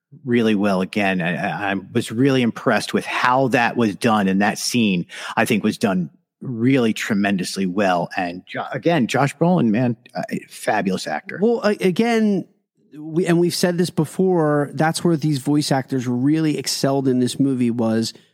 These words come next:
Speaker 2: they're, they're reading lines for animated characters, but they invest you in the moment so that when Buzz Lightyear refuses
Speaker 1: I'm sorry, by the way, I said Josh Brolin. I meant James Brolin.
Speaker 2: James Brolin.
Speaker 1: James Brolin. His dad,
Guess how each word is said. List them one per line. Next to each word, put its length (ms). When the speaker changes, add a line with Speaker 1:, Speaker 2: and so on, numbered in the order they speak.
Speaker 2:
they're, 320
they're 160
reading 400
lines 280
for 160
animated 400
characters, 420
but 220
they 180
invest 540
you 100
in 200
the 60
moment 360
so 160
that 180
when 160
Buzz 340
Lightyear 560
refuses 960
Speaker 1:
I'm 180
sorry, 260
by 180
the 100
way, 300
I 100
said 240
Josh 320
Brolin. 300
I 60
meant 220
James 360
Brolin. 240
Speaker 2:
James 460
Brolin. 460
Speaker 1:
James 400
Brolin. 240
His 320
dad, 440